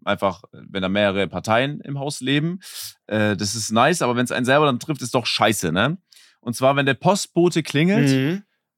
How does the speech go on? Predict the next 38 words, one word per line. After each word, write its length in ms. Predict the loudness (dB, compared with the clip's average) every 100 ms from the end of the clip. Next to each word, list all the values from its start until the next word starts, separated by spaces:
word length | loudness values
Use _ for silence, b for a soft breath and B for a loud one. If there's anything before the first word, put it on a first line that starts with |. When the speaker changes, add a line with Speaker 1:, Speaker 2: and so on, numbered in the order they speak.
| 0
Speaker 1:
du 100 | 2
die 120 | 2
Tür 180 | 2 0
aufmachst, 360 | 4 2 2 -2
runterläufst, 580 | 0 4 6 4 0 2
er 220 | 4 6
aber 160 | 4
nichts 240 | 0 -2 -4
für 100 | -2
dich 220 | -2 0
da 180 | 2 4
hat, 120 | 4
sondern 180 | 2 0
nur 240 | 0 -2 -6 -16 -6
für 120 | -2
die 40 | 2
Nachbarn 400 | 0 2 2 2
was 180 | 0
da 200 | 2 4
hat. 220 | 4 0 -4
Du 40 |
musst 160 | -4 -6
für 60 | -2
die 60 |
Nachbarn 280 | -2 0 2
alles 180 | 2 2
annehmen, 300 | 2 2 0
unterschreiben 440 | -2 -2 2 2
und 40 | 2
dann 80 | 0
geht's 160 | -2
für 100 | -6
dich 160 | -8 -2
hoch 180 | -4 -2
ohne 200 | -4 -2
Paket, 340 | -4 -2 -4 0
ohne 200 | 0 2
Paket. 360 | 2 2 0